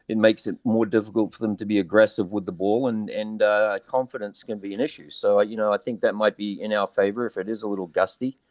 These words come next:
And, you know, our boys are playing well. They've played in wind before. They've played in weather that, you know, it seems to be, it's gonna be like that. So, um, I think it might be a good setup for us.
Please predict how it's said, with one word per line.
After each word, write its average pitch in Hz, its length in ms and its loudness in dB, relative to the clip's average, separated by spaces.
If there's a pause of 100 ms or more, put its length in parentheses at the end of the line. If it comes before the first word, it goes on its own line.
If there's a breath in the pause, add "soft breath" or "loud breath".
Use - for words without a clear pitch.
(720 soft breath)
And, 147 520 2
you 165 60 0
know, 151 160 4
our 151 120 2
boys 170 280 0
are 170 40 -8
playing 170 280 -2
well. 180 200 2
They've 127 140 -2
played 147 200 0
in 120 100 -2
wind 113 220 -2
before. 104 320 -2
They've 117 120 -2
played 117 220 -2
in 110 160 -4
weather 110 280 0
that, 98 220 0
you 104 120 -6
know, 104 80 0
it - 160 -8
seems 123 360 -2
to 98 120 -4
be, 92 120 0
it's - 140 -2
gonna 98 200 0
be 92 120 -2
like 87 240 2
that. 92 240 2
So, 107 400 2
um, 110 300 -2
I 104 80 -2
think 131 200 -6
it 117 60 -8
might 117 200 -4
be 127 80 -8
a 123 40 -6
good 127 180 -4
setup 147 320 2
for 80 160 -6
us. - 120 -12